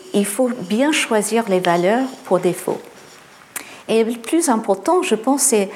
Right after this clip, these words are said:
la limite de flexibilité. Si il est là, je peux remplir, mais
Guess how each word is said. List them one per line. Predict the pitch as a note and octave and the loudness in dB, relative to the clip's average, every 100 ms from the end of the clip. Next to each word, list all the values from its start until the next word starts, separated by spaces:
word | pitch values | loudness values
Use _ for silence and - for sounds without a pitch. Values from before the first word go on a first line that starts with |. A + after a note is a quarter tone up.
| - - | -12 -2
la | G3+ | 2
limite | G#3 A#3 A#3+ B3+ - - | 4 4 4 0 -4 -2
de | G3+ | -2
flexibilité. | G3+ G#3+ G#3+ G3+ G3+ F#3+ F#3+ - - - - - - | 0 0 0 0 2 0 0 -2 -2 -10 -18 -18 -10
Si | - - D4+ D4+ A3+ | -6 -2 -2 -2 -2
il | G#3 | 0
est | F3+ | 0
là, | F#3 B3 E4 F4+ | 0 0 0 -2
je | |
peux | A3+ G#3+ F#3 | -2 0 0
remplir, | F3+ E3+ - C4 E4 - | 0 -2 -2 -2 0 0
mais | F#3+ F#3+ F#3+ | 0 0 -2